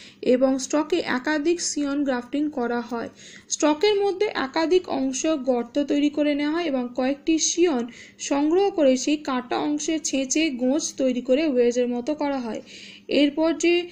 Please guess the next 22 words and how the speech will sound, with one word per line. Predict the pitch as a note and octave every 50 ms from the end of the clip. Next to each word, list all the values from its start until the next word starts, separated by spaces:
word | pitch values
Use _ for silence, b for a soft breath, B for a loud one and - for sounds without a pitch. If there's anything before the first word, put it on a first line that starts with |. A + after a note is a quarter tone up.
| B B B B B
আহ, | - B3 A#3+ A#3 A#3 A#3
সিয়নকে | A#3 - - - D#4+ F4 G4 G4+ G#4 G4+ G4 F#4+ - C4 C4
স্টকের | B3+ - - - C#4+ C#4 C#4 - F4+ F#4 F4
গর্তে | C#4+ C#4+ B3+ B3+ B3+ - D4
প্রতিস্থাপন | D4 - A#3+ A#3 A#3 B3 A#3 - - C4+ C4 D4 C#4 C#4 C#4
করা | - C#4 C#4 C#4 C#4+
হয় | D4 E4 F#4 -
এবং | - - A#3 B3 A#3+ A#3
গ্রাফটিং | A#3 A#3+ A#3+ B3 B3+ B3+ - D#4+ D#4+ D4+
মোড | C#4 B3 A#3 A#3+ B3 C4+ D4 - B B B B B B B _
বা | A3 A#3+ C4+ C#4+
গ্রাফটিং, | B3 A3+ A#3+ A#3+ A#3 A#3+ A#3+ - - D#4 D#4 D#4+ E4 - - - - _ _ -
আহ, | A#3+ A3+ A3+ A3+ A3+ A3 A3 A3
মোম | A3 A3+ B3+ C#4 D#4 E4+ F4+ F4 D#4
বা | D#4 D#4 C#4+
গ্রাফটিং | B3 B3+ B3+ B3+ B3+ - D4+ C#4 C4 B3 A#3
ওয়াক্স | A#3 A#3+ C4 C#4 C4 B3+ A#3 A3+
দিয়ে | B3+ A#3 A#3 B3+ D#4+
এগুলোকে | D#4 - A3+ A3+ A#3 A3+ A3+ - D#4 G#4+ A#4 B B B B B B B - G#3+
জুড়ে | G#3+ B3+ B3+ B3 B3 A#3
দেওয়া | - A#3 A#3+ B3+ D4+ D#4+
হয়। | - - A3+ A3+ - -